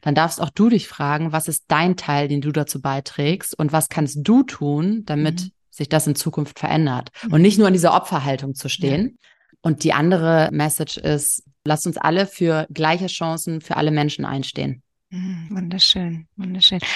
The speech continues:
Speaker 2: Hast du auch ein Buch, das du empfehlen könntest, was du gelesen hast, was dich sehr inspiriert oder was generell für dich ein Klassiker ist, den du immer wieder in die Hand nehmen möchtest?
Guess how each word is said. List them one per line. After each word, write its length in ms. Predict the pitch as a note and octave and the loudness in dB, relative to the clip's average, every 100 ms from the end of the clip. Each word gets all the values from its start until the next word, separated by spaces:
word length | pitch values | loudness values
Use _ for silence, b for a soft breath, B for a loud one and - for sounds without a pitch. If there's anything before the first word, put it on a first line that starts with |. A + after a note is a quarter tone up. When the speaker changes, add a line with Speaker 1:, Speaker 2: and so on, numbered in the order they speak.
| B | B
Speaker 2:
Hast 280 | G#3+ G#3+ C4+ | 2 4 6
du 120 | G#3 | 6
auch 140 | G3 | 4
ein 260 | C4 F3+ E3 | 2 -2 0
Buch, 300 | A#3 B3+ - | 2 2 -2
das 340 | D#3+ D#3+ - | -6 -4 -6
du 200 | - E3 | -6 -2
empfehlen 640 | A#3+ F3 - F#3+ F3 D#3 D#3 | 0 0 2 4 4 2 -4
könntest, 500 | D#3 - - - - | -6 -6 -6 -6 -4
was 200 | E3+ - | -4 -2
du 140 | F3 | -4
gelesen 520 | D#3+ F3 G#3+ G#3 F3+ | -2 2 2 2 0
hast, 180 | F3 - | -2 -4
was 140 | D#3+ | -6
dich 160 | F#3 - | -4 0
sehr 120 | F3+ | 0
inspiriert 500 | E3 - F3 A3 G#3 | 0 0 2 4 6
oder 140 | F#3+ F3 | 6 4
was 240 | F3+ - E3 | 4 0 2
generell 420 | G#3+ G#3+ F#3+ F#3 | 4 6 4 2
für 160 | - | 0
dich 460 | D#3+ - A#3+ A#3 - | -4 0 0 2 -2
ein 240 | F3 F3 | -2 -4
Klassiker 640 | - - F#3 - F#3 F3+ - | -6 2 2 2 0 0 0
ist, 320 | F3 - - | -2 -4 -4
den 180 | F3 E3+ | -4 -2
du 120 | F3 | -2
immer 260 | - F#3+ F3 | -2 -2 -2
wieder 220 | F3 E3+ | 0 -2
in 100 | E3 | -2
die 120 | F3 | -2
Hand 180 | F3 E3 | -2 -4
nehmen 180 | E3+ D#3+ | -6 -6
möchtest? 520 | D#3 - G3+ - - | -8 -8 -8 -10 -12